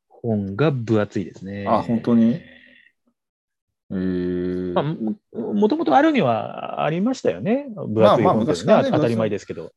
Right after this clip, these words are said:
Speaker 2: そう。
Speaker 1: うん。
Speaker 2: あ、そう。なんか今年あれか。あの、アメリカ映画史再構築、社会派ドキュメンタリーがブロックバスターマンって作品者の本を、
Speaker 1: うん。
Speaker 2: まあ、いただいたんですけど、これが七百ページぐらい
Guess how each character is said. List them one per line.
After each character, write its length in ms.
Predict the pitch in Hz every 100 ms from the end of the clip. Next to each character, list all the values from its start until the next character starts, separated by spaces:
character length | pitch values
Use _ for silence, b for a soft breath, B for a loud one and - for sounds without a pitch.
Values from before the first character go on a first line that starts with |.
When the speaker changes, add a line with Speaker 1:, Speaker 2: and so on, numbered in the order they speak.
| 120
Speaker 2:
そ 60 |
う。 40 | 113
Speaker 1:
う 220 | 104 92
ん。 180 | 87 - _ _ _ -
Speaker 2:
あ、 160 | 123
そ 200 | 117 117
う。 40 | 101
な 80 | 107
ん 40 |
か 60 | 127
今 100 | 156
年 320 | 180 - 185
あ 80 | 175
れ 100 | 185
か。 380 | 185 127 80 - _
あ 160 | 98 98
の、 320 | 104 101 98 - b b b _ _
ア 80 | 139
メ 80 | 180
リ 120 | 196
カ 220 | 190 180
映 160 | 180 170
画 100 | 156
史 120 | 117
再 260 | - 127
構 200 | 127 127
築、 320 | 110 - 95 - _ _ _ -
社 120 | -
会 160 | - 139
派 120 | 139
ド 140 | 135
キ 80 | 139
ュ 20 |
メ 80 | 139
ン 40 |
タ 80 | 127
リ 60 | 87
ー 20 |
が 80 | 80
ブ 120 | 95
ロ 40 | 110
ッ 40 |
ク 100 | 110
バ 120 | 117
ス 100 | -
タ 60 | 87
ー 40 |
マ 100 | 76
ン 20 | 73
っ 20 |
て 80 | 80
作 260 | 98 -
品 100 | 123
者 120 | 110
の 80 | 85
本 220 | 78 71
を、 80 | - _ b b b b b b b b
Speaker 1:
う 20 | 98
ん。 120 | 90
Speaker 2:
ま 80 | 95
あ、 20 |
い 80 | 87
た 100 | 98
だ 140 | 101
い 40 |
た 120 | 101 98
ん 60 |
で 20 |
す 100 | 76
け 80 | -
ど、 80 | 73
こ 160 | - 120
れ 100 | 131
が 200 | 131 123
七 260 | 104 120
百 180 | 131 -
ペ 120 | 139
ー 60 | 123
ジ 120 | 117
ぐ 100 | 117
ら 100 | 82
い 140 | 57